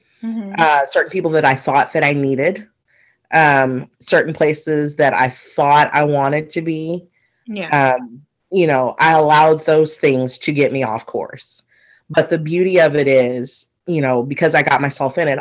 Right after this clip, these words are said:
Speaker 2: I could get myself out of it too.
Speaker 1: Mm-hmm.
Speaker 2: And so that's what I started working towards, was getting myself out of that rut, getting myself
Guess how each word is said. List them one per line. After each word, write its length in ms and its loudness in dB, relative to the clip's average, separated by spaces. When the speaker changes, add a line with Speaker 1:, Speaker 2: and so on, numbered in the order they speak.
Speaker 2:
I 80 0
could 140 -6
get 160 -2
myself 340 -4
out 160 0
of 120 0
it 100 -6
too. 400 -8
Speaker 1:
Mm-hmm. 180 -4
Speaker 2:
And 140 2
so 120 4
that's 240 0
what 120 0
I 80 2
started 380 0
working 400 -2
towards, 360 -2
was 140 -6
getting 340 -2
myself 480 -2
out 360 0
of 200 -2
that 220 2
rut, 400 -2
getting 220 -2
myself 440 -2